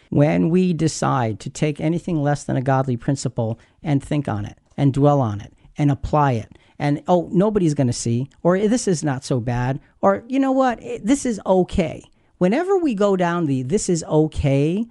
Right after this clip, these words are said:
kind of route, maybe what we're doing is we're saying, "I don't need to adhere to godly standards just at this moment. Hey, it's Saturday. It's my day off." We don't have a day off from godly loyalty. Subtlety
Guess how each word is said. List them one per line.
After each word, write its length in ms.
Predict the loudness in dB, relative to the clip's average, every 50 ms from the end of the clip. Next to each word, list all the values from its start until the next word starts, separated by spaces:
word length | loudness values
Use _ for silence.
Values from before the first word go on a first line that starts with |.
| _ _
kind 240 | -8 -6 -2 -2 0
of 140 | 0 0 0
route, 400 | 0 0 0 0 -2 -4 -8 -14 _ _ _ _ _ -4
maybe 440 | -2 -2 0 2 2 2 4 2 2
what 220 | 2 0 0 -2
we're 120 | -2 -2
doing 380 | -2 0 0 0 0 0 0 0
is 120 | -2 -2
we're 100 | -2 -4
saying, 440 | -4 -4 -2 -2 -2 0 -2 -2 -4 -6 -10 _ _ _ -6
"I 140 | -2 -2 0
don't 160 | 0 2 2
need 180 | 2 2 2 2
to 240 | 0 0 0 0 -2
adhere 300 | -2 -2 -2 -4 -4 -4
to 120 | -4 -4
godly 560 | -2 -2 -2 -2 0 0 0 0 0 -2 -4 _ _ -20 -20 -20 -16
standards 520 | -12 -8 -4 -2 0 2 0 0 0 -2
just 280 | -2 -2 -2 -2 -2 -4
at 100 | -4 -2
this 200 | -2 -2 -2 0
moment. 400 | 0 0 0 0 -2 -2 -6 -8 _
Hey, 200 | -4 -4 -4 -4
it's 140 | -6 -6
Saturday. 460 | -6 -6 -4 -2 0 0 0 0 0 -4
It's 140 | -6 -6
my 120 | -6 -6 -4
day 220 | -2 -2 -2 0
off." 400 | 0 -2 -2 -4 -8 -16 -20 _ _ _ -6
We 240 | -2 0 2 2 2
don't 220 | 2 0 0 -2
have 200 | -2 -2 -2 -2
a 60 | 0
day 160 | 0 0 0 0
off 200 | -2 -4 -8 -8
from 140 | -8 -8
godly 320 | -6 -6 -6 -8 -8 -8 -6
loyalty. 480 | -6 -4 -4 -4 -6 -8 -12 -18 _ _ _ _ _ -14
Subtlety 800 | -12 -6 -2 -2 0 0 0 -2 -4 -4 -4 -4 -4 -4 -4